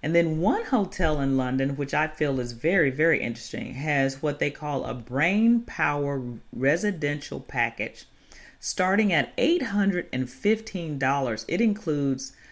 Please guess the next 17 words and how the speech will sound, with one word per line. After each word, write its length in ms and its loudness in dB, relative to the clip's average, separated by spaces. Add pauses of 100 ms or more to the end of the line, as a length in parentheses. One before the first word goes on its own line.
(160)
a 40 -10
king-size 760 0
bed 480 0 (140)
with 360 -4
Hynos 720 0 (540)
mattress, 640 -2
cashmere 800 2
bed 420 0
socks, 540 -4
lavender 640 4
sleep 420 -4
spray, 540 -6 (680)
and 140 2
a 40 2
bedtime 800 2
melatonin 760 -2
drink. 520 -6